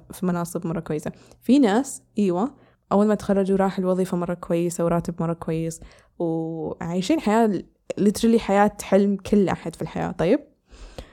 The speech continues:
آه، لكن in other way، إحنا لازم نستوعب إنه إحنا طريقنا، كلنا طرقنا مختلفة عن بعض.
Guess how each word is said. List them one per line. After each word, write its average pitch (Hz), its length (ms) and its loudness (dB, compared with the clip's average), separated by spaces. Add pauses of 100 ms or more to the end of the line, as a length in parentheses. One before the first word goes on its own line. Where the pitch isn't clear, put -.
(260)
آه، 180 440 -2 (160)
لكن 247 540 4 (180)
in 233 220 4 (180)
other 269 380 8
way، 190 240 0 (1300)
إحنا 254 520 4 (220)
لازم 240 320 4
نستوعب 226 640 2 (220)
إنه 180 340 0
إحنا 185 240 -4
طريقنا، 196 760 2 (840)
كلنا 302 240 8
طرقنا 269 340 6
مختلفة 214 400 2
عن 180 160 -2
بعض. 190 340 -4